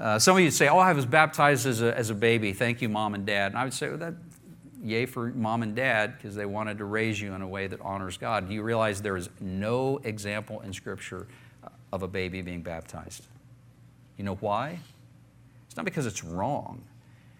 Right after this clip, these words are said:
The reason it's not there is because every baptism in Scripture was a personal declaration of allegiance to the one and only God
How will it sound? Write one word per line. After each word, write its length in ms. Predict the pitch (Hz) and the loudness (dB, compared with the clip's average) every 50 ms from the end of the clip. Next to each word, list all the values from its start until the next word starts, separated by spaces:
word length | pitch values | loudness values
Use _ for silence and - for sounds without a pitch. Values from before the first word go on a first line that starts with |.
| - - - - - - | -20 -20 -20 -16 -4 2
The 60 | 151 | 4
reason 200 | 196 190 160 143 | 4 6 6 4
it's 140 | 117 - 151 | 4 4 2
not 200 | 135 - - 123 | 2 2 2 4
there 380 | 143 175 202 151 113 104 117 | 6 8 8 8 8 6 4
is 220 | 117 - 131 120 127 | 2 0 0 0 0
because 420 | 135 123 123 143 131 123 113 - | 0 2 4 4 4 4 4 2
every 300 | - - 131 135 147 165 | 2 4 4 6 6 4
baptism 640 | 151 143 151 160 170 160 - - 127 110 120 120 113 | 4 6 6 6 6 4 2 -2 -4 -2 -2 -2 -2
in 80 | 110 | -2
Scripture 440 | - - - 165 156 - - 120 117 | -2 -4 -4 -4 -4 -2 -2 -2 0
was 220 | 110 110 113 98 113 | 0 0 0 0 -2
a 60 | 101 | -4
personal 560 | - - - 160 180 170 - - 180 175 165 | -2 2 4 4 4 4 2 0 0 0 0
declaration 960 | 135 123 135 139 139 - 139 135 127 123 135 131 127 117 120 - - 110 104 107 | 4 4 4 4 4 2 -2 -2 0 2 2 4 4 2 2 0 -2 -2 -2 -4
of 200 | - - 123 104 | -2 -2 -2 0
allegiance 800 | 107 104 113 117 131 156 143 113 110 101 98 101 - - - - - - - - - - - - | 0 0 0 2 2 2 2 2 0 -2 -4 -2 -2 -2 -4 -4 -8 -16 -20 -20 -20 -20 -10 -6
to 100 | 135 117 | -4 -4
the 120 | 110 110 | -2 -2
one 280 | 107 107 113 123 135 139 | 0 2 2 4 4 6
and 100 | 135 135 | 6 6
only 320 | 131 131 127 123 123 117 | 4 4 4 4 2 2
God 540 | 101 107 113 113 120 123 123 123 117 117 | 2 4 4 6 6 6 6 4 4 2